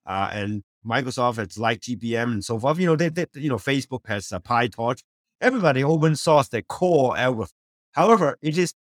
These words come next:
data that is the mono-, monopolistic nature of this. You know, it's no good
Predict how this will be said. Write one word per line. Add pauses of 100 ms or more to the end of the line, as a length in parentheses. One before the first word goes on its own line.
(420)
data (600)
that
is
the
mono-, (140)
monopolistic (220)
nature (100)
of
this. (380)
You
know, (100)
it's
no
good